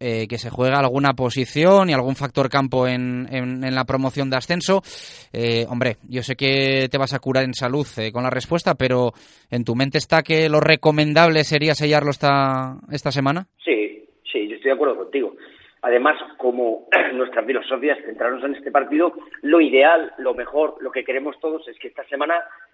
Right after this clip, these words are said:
Speaker 2: quede zanjado. Eh, <clears throat> de muchas maneras podría ser incluso, pero lo ideal es que ganemos nosotros. Ahora bien, esto que te digo no lo garantiza.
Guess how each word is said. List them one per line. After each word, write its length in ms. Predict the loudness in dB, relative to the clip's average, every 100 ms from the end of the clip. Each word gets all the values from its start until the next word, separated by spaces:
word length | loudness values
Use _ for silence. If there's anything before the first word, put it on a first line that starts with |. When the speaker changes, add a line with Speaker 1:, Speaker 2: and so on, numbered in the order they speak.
| 0
Speaker 2:
quede 260 | 0 0
zanjado. 640 | -2 -4 -2 0 0 -2 -14 _ _ _ _
Eh, 320 | -6 -4 -4 0
<clears throat> 300 | 0 -2 -2
de 80 | -2
muchas 300 | 0 -2 -2
maneras 320 | -4 -4 -6
podría 260 | -8 -6 -6 -8
ser 100 | -12
incluso, 460 | -10 -10 -8 -10 -12 _ _
pero 160 | -2 2
lo 100 | 2
ideal 340 | 2 4 4
es 100 | 2
que 100 | -2
ganemos 280 | -2 -2 -6
nosotros. 520 | -4 -4 -4 -8 -14 _ _ _
Ahora 240 | 0 2 4
bien, 360 | 4 0 -6 _ _ _ _ _ _ _ -16
esto 340 | -16 -6 -6
que 100 | -4
te 120 | -2 -2
digo 260 | 0 0
no 140 | 0 0
lo 120 | 0
garantiza. 640 | 0 -2 -6 -6 -8 -16